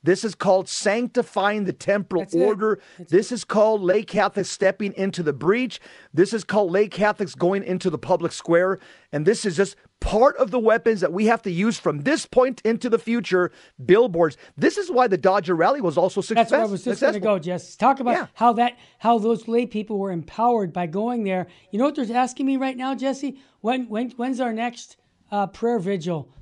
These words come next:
Speaker 2: Uh, let me know, 'cause I wanna be there. I wanna bring some of my cousins.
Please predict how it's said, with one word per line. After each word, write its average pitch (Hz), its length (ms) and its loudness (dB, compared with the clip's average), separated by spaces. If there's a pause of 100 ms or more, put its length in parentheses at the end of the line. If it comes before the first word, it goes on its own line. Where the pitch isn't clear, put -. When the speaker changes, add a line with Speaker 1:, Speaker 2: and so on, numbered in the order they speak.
(180)
Speaker 2:
Uh, 190 160 -4
let 214 200 -4
me 233 100 -2
know, 226 180 0
'cause 185 160 -6
I 190 100 -2
wanna 190 260 -6
be 208 160 -6
there. 196 120 -4
I 180 40 -4
wanna 185 180 -6
bring 190 220 -6
some 196 160 -10
of 185 80 -6
my 180 120 -6
cousins. 175 480 -6